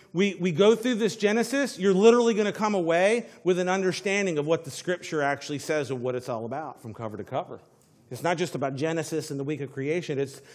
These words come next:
this is the whole thing. This is the whole thing. And a sure foundation will be laid. Amen?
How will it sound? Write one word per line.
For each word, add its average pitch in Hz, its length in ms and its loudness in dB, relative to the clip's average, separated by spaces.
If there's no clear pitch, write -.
this - 340 -4
is 120 220 -6
the 107 100 -8
whole 98 320 -6
thing. 80 400 -16
This 113 160 -10
is 101 100 -14
the 101 80 -12
whole 98 200 -12
thing. 113 220 -10
And 120 140 -10
a 113 40 -14
sure 147 380 -8
foundation 127 760 -8
will 110 140 -8
be 113 160 -6
laid. 117 380 -14
Amen? 120 420 -6